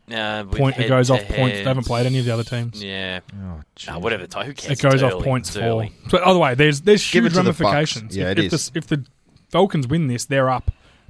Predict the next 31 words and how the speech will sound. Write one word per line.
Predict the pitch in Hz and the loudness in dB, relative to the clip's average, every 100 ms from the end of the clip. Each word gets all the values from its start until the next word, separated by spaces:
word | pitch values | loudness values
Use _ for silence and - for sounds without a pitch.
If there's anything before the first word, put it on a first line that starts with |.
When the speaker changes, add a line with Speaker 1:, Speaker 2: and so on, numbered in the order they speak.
| _ _ | _ _
Speaker 2:
You | 147 | -6
know, | 120 | 0
they're | 139 | 0
up | 139 | 0
a | |
game | 127 127 | 0 0
in | 135 | 2
the | 127 | 0
division, | 117 135 165 120 | -2 -4 -4 -8
which | 120 | -8
would | 131 | -6
be | |
huge | 123 165 | -4 -4
for | - | -6
them. | 120 - _ - _ _ | -10 -10 _ -20 _ _
Speaker 3:
So, | 127 107 - | -10 -10 -8
yeah, | 120 | -8
you | 101 87 | -8 -10
take | - 131 - | -6 -6 -4
'em | 98 85 - | -6 -6 -8
over | 101 95 87 | -4 -4 -4
fifty-three | - 101 - 87 - 95 | -8 -8 -8 -12 -8 -6
points, | 82 - 123 98 - | -6 -6 -6 -6 -2
wouldn't | 131 | 0
you? | 113 87 | 0 -4
Speaker 1:
<laughs> | - - | -8 -10
Speaker 3:
Dollar | 113 95 | -8 -8
nine. | 92 123 | -8 -4
Speaker 1:
Should, | 175 | -2
uh, | 139 | 0
Speaker 2:
All | 123 | -2